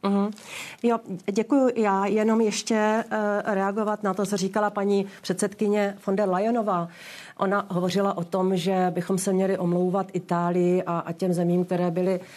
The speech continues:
nejvíce postiženy. A to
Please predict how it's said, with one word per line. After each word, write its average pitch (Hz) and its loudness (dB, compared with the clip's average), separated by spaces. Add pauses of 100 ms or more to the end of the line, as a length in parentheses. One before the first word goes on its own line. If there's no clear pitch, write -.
(140)
nejvíce 190 0
postiženy. 196 0 (380)
A 190 0 (180)
to 202 0